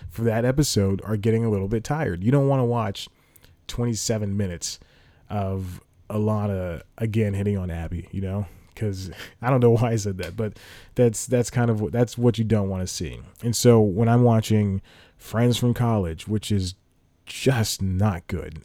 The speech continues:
and Glow and Unbreakable Kimmy Schmidt and any, mostly Unbreakable Kimmy Schmidt, that's what really spurred this. That's, it's just, it's simply too long. Jokes, w-, jokes, w-, if, is it a movie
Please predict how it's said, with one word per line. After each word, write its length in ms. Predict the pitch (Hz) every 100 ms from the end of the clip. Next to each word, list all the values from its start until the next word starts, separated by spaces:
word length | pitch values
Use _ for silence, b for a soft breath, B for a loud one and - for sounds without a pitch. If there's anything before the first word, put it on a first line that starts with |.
| -
and 420 | 104 98 98 87 - 101
Glow 680 | 98 110 131 117 98 90 82
and 380 | 78 92 95 95 B B B
Unbreakable 500 | 101 113 117 113 107
Kimmy 280 | 113 110
Schmidt 380 | 101 - 117 98
and 240 | 101 104 92
any, 340 | 110 123 107
mostly 420 | 107 120 175 -
Unbreakable 380 | 123 98 95 92
Kimmy 200 | 101 90
Schmidt, 240 | - 87 80
that's 220 | 120 -
what 60 |
really 200 | 104 95
spurred 460 | 92 - - 92 71
this. 260 | 65 - - B B B B B 101
That's, 380 | 117 123 -
it's 240 | 92 117 -
just, 680 | 110 - 123 127 117 - - _ _ _ -
it's 140 | 113
simply 260 | 175 170 127
too 180 | -
long. 320 | 143 156 78 - _ _ -
Jokes, 380 | 120 147 127 117 82 95 -
w-, 160 | 127 92 127
jokes, 380 | 160 160 - - _ _ B B B B
w-, 380 | 131 131 123 120
if, 120 | 131 120
is 220 | 123 127
it 80 | 120
a 60 |
movie 480 | 110 156 180 214